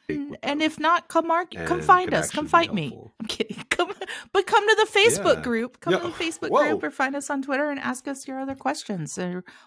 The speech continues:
Speaker 2: or tell us
Speaker 1: Yeah.
Speaker 2: we're wrong about something.
Speaker 1: Yeah.
Speaker 2: I've, I've been wrong before, and
Speaker 1: Yes.
Speaker 2: we'll, uh, we'll, we'll continue the conversation. This isn't over.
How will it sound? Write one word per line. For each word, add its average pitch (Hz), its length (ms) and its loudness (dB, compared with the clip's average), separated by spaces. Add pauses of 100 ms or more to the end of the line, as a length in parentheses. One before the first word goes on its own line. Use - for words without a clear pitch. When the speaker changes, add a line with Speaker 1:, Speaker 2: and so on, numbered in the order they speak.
(120)
Speaker 2:
or 294 240 2
tell 302 300 2
us 311 160 0
Speaker 1:
Yeah. 294 60 -2
Speaker 2:
we're 294 60 -2
wrong 262 300 6
about 175 260 -2
something. 143 480 -8
Speaker 1:
Yeah. 117 160 -8
Speaker 2:
I've, 277 260 -2 (280)
I've 214 220 4
been 247 180 2
wrong 175 240 4
before, 175 520 0 (500)
and 254 160 2
Speaker 1:
Yes. 262 160 0
Speaker 2:
we'll, 262 180 0
uh, 240 140 2 (280)
we'll, 269 260 -4
we'll 285 260 -2
continue 311 420 -4
the 311 80 -4
conversation. 302 720 -6
This 175 160 -6
isn't 262 260 -4
over. 165 400 -10